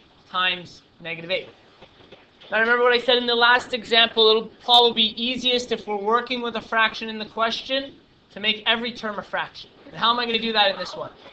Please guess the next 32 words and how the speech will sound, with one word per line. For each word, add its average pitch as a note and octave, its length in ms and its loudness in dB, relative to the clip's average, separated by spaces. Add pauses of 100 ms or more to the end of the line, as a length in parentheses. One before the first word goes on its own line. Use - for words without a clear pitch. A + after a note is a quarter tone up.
(2000)
Yep, G#3+ 320 4
so - 120 -10
we're G#3+ 140 0
gonna G#3+ 100 0
put G#3+ 200 -2
this F#3+ 160 -6
as F#3 80 -10
three A#3+ 200 -2
over A3 200 -2
one. A3 320 0 (460)
And A3 220 -6
then D4 500 0 (240)
this B3 220 -8
negative C4+ 380 0
eight, B3 260 6
how G#3+ 80 -4
do A#3 80 0
I A#3+ 60 -2
make A#3+ 200 -2
that A#3+ 160 4
a A3 80 0
fraction? F#3+ 440 -6 (1300)
Negative A#3 260 -2
eight C#4 160 2
over A3+ 240 0
one. E3+ 200 -4 (100)
Now, G#3+ 360 2 (1700)
this D#4+ 240 -4
negative C#4+ 540 0
eight C4+ 260 2
over A#3+ 300 2
one, A3 380 2